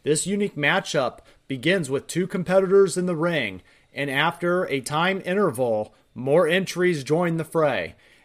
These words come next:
As the ring fills up, eliminations can occur at any time by throwing your opponent over the top rope.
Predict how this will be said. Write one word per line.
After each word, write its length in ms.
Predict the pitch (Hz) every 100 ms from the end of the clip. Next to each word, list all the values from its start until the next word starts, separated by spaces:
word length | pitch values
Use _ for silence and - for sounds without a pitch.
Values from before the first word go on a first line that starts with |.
| _
As 260 | 120 147 117
the 120 | 131
ring 220 | 151 180
fills 540 | - 156 190 202 202
up, 400 | 202 175 123 - -
eliminations 760 | 139 143 165 175 180 - 185 -
can 160 | 175
occur 360 | 170 - 180 165
at 140 | 151 -
any 240 | 156 175
time 320 | - 165 160
by 160 | 135 135
throwing 400 | - 131 160 156
your 140 | 165
opponent 380 | 156 151 156 - -
over 520 | 214 170 127 107 - _ -
the 240 | 107 127
top 360 | 127 147 143 147
rope. 380 | 147 117 -